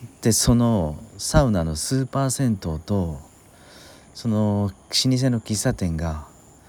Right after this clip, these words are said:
二つとも、いつもと違うん、びっくりする光景があったんで、ちょっとここ皆さんとシェアしたいなと思ってお話します。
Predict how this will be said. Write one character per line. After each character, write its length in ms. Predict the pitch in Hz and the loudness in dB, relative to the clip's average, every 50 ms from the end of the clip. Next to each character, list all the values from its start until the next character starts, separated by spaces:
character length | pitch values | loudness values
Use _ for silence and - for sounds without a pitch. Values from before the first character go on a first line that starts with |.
| - - - - - - - - - - - - - - - - - - - - - - - - - | -20 -20 -20 -20 -20 -20 -20 -20 -20 -20 -20 -20 -20 -20 -20 -20 -20 -20 -20 -20 -20 -20 -20 -20 -20
二 220 | - - - 139 135 | -10 -4 -2 -2 -2
つ 100 | - - | 0 2
と 80 | 143 | 2
も、 180 | 135 127 123 - - - - - - - - - - - - - - - - - - - - - - - - - - - - - | 2 2 2 0 -4 -10 -20 -20 -20 -20 -20 -20 -20 -20 -20 -20 -20 -20 -20 -20 -20 -20 -20 -20 -20 -20 -20 -20 -20 -10 -4 -2
い 80 | 175 | 0
つ 120 | 170 - 175 | 2 6 6
も 140 | 147 113 - | 6 6 6
と 120 | - 110 | 4 2
違 280 | 95 - - - - 113 101 117 | 2 2 0 0 2 6 6 6
う 140 | 85 82 101 | 6 4 2
ん、 200 | 92 87 80 - - - - - - - - 139 143 135 131 117 - - - - 95 90 82 | -2 -2 -4 -8 -10 -16 -20 -20 -20 -18 -14 -10 -8 -6 -8 -8 -10 -14 -12 -8 -6 -4 -2
び 100 | 85 127 | 0 0
っ 20 | |
く 120 | - - 160 | 2 4 4
り 60 | 156 | 4
す 100 | 139 151 | 6 4
る 80 | 143 139 | 4 4
光 240 | - - 139 127 | 4 4 4 4
景 180 | 117 - 127 120 | 6 6 4 6
が 120 | 113 107 | 6 4
あ 20 | 95 | 4
っ 60 | 82 | 2
た 180 | - - 85 82 | 0 -4 -4 -4
ん 100 | 78 73 | -4 -4
で、 220 | 76 73 71 73 85 - - - - - - - - - - - - - 127 117 107 95 - - - - - - - - - - - - - - - - - - - | -6 -6 -8 -10 -12 -16 -20 -20 -20 -20 -20 -20 -20 -20 -20 -20 -16 -16 -14 -14 -16 -18 -20 -20 -20 -20 -20 -20 -20 -20 -20 -20 -20 -20 -20 -20 -20 -20 -20 -8 -2
ち 120 | - - 131 | 0 2 2
ょ 0 | |
っ 20 | |
と 100 | - 110 | 2 2
こ 120 | - 104 | 0 0
こ 100 | 90 101 | 2 4
皆 180 | 98 107 120 120 | 4 6 6 6
さ 100 | 98 95 85 | 4 2 0
ん 20 | |
と 80 | 80 87 | 0 0
シ 160 | 85 - 101 | 0 0 0
ェ 40 | 85 | 0
ア 20 | 73 | -2
し 60 | - | -2
た 100 | 87 80 | -2 -2
い 60 | 78 | 0
な 160 | 76 73 73 | -2 -4 -6
と 80 | 73 76 | -6 -8
思 80 | 76 | -8
っ 40 | 71 | -8
て 120 | 67 - 76 | -8 -6 -6
お 80 | 73 | -4
話 300 | 73 76 76 76 73 73 | -4 -4 -2 -2 -4 -4
し 80 | - 78 | -4 -6
ま 100 | 76 71 | -6 -6
す。 540 | 71 - - - - - - - - - - | -6 -6 -6 -6 -6 -6 -8 -8 -10 -14 -16